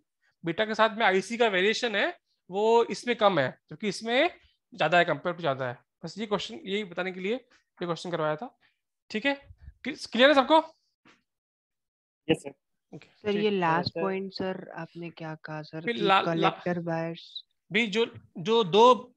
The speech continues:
Speaker 1: ये क्वेश्चन पहले हमने किया था कलेक्टर बायस के लिए। ओके?
Speaker 3: कलेक्टर बायस।
Speaker 1: क-, कलेक्टर बायस में क्या था सर्किट आपका,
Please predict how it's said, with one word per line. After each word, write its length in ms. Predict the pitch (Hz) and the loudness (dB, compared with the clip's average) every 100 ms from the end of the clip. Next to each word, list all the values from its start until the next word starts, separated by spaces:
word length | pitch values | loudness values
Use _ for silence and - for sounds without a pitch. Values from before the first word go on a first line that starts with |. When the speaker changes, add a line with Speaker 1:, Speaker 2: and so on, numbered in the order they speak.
| - | -20
Speaker 1:
ये 240 | 254 185 | -6 -2
क्वेश्चन 300 | 240 208 240 | 2 2 2
पहले 200 | 233 220 | 2 6
हमने 200 | 226 226 | 6 4
किया 160 | 214 220 | 2 2
था 400 | 220 226 247 - _ _ _ _ - | 4 4 4 -4 _ _ _ _ 4
कलेक्टर 300 | 214 214 233 | 4 2 2
बायस 280 | 180 175 | 4 2
के 100 | - | -4
लिए। 160 | 147 131 | -8 -8
ओके? 120 | 127 _ _ _ _ _ _ _ _ _ _ _ _ _ _ _ _ _ _ _ _ _ - 151 | -10 _ _ _ _ _ _ _ _ _ _ _ _ _ _ _ _ _ _ _ _ _ -10 -6
Speaker 3:
कलेक्टर 520 | 254 285 _ 156 156 | -6 -8 _ -10 -10
बायस। 640 | 156 151 151 151 147 147 - | -8 -6 -4 -4 -4 -6 -4
Speaker 1:
क-, 100 | 208 | 2
कलेक्टर 260 | 185 208 233 | 4 4 8
बायस 180 | 226 220 | 6 6
में 80 | |
क्या 120 | 226 247 | 2 4
था 120 | 208 | 4
सर्किट 420 | 185 175 160 - _ - - - - | 2 -2 -4 -4 _ -18 -18 -20 0
आपका, 440 | 160 160 135 120 | 2 6 4 2